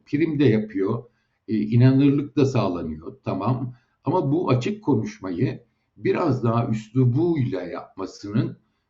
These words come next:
ben uzun yıllardır Merkez Bankası'nı takip eden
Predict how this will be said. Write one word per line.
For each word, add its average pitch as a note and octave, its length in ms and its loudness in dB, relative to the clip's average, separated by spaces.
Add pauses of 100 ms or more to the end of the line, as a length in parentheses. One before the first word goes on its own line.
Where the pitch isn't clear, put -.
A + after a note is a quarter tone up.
ben C#3 460 0
uzun B2+ 240 0
yıllardır G2 580 -2
Merkez G2 480 -10
Bankası'nı - 460 -16
takip F#2+ 400 -12
eden F2 240 -20